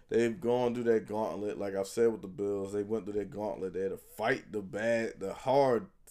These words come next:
the crazy amount of tough teams.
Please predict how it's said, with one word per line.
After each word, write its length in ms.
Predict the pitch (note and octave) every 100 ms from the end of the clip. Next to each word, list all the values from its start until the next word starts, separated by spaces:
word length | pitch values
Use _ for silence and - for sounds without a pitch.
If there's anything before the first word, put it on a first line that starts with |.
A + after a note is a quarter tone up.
| -
the 240 | G#2 F#2+ -
crazy 500 | - D#3 E3+ D#3+ C3+
amount 340 | B2 B2 A#2 G#2+
of 180 | F#2 -
tough 240 | C3 A#2
teams. 440 | A#2 G2 F2 D2